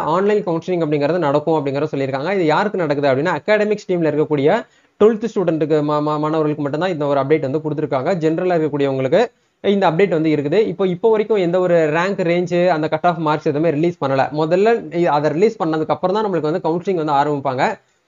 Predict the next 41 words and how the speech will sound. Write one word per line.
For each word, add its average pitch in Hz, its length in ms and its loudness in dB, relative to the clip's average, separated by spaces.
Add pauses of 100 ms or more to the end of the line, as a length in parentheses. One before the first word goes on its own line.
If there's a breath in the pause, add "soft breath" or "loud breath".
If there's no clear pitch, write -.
So 240 120 6
நீங்க 226 160 0
counseling 220 460 -2
ஆரம்பிக்கிறதுக்கு 175 540 -2
முன்னாடி 170 300 -2
நீங்க 175 160 -2
என்ன 165 180 -2
பண்ண 160 240 -2
வேண்டிய 170 240 -2
விஷயம், 151 280 0 (100)
கவுன்சிலிங்க்கு 202 520 0
என்னென்ன 170 320 -2
டாக்குமெண்ட்லாம் 175 520 -2
முதல்ல 156 220 -2
உங்களுக்கு 147 220 -4
வந்து 151 160 -6
தேவைப்படும் 175 460 -2
அப்படிங்கறத 139 380 -2
பார்க்கும்போது, 135 440 0 (400 soft breath)
இந்த 160 180 2
general 208 420 2
rank 202 280 0
list 196 200 -2
அப்படிங்கிற 160 360 0
option 156 320 -2
நீங்க 143 140 -2
click 170 220 -6
பண்ணுங்க. 139 260 -2 (600)
click 220 200 2
பண்ணீங்க 233 300 0
அப்படின்னா 170 340 -2
இந்த 180 140 0
இடத்துல 170 240 0
க-, 160 200 2
rank 190 260 -4
list 196 220 -6
வந்து 196 120 -2
உங்களுக்கு 156 240 -2
வந்து 170 180 0
generate 156 300 -2
பண்ணிருப்பாங்க. 139 380 -2